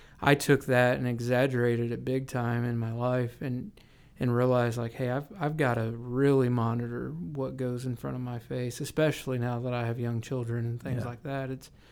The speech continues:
Speaker 1: you know, I, I can be a stumbling block to them just by what I allow them to watch.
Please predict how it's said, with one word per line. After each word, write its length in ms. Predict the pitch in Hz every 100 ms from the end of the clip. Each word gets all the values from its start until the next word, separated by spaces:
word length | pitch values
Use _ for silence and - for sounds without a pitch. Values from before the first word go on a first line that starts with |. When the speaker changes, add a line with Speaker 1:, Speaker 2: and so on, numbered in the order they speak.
| - - - -
Speaker 1:
you 100 | -
know, 220 | 120 123 -
I, 260 | 139 -
I 20 |
can 140 | 135 135
be 80 | 123
a 60 |
stumbling 400 | 117 143 131 123
block 200 | 120 120 117
to 80 |
them 380 | 120 135 147 143
just 220 | 123 120
by 160 | 127 120
what 180 | 117 120
I 80 | 120
allow 320 | 117 120 117
them 240 | 117 139
to 80 | 135
watch. 420 | 117 113 - -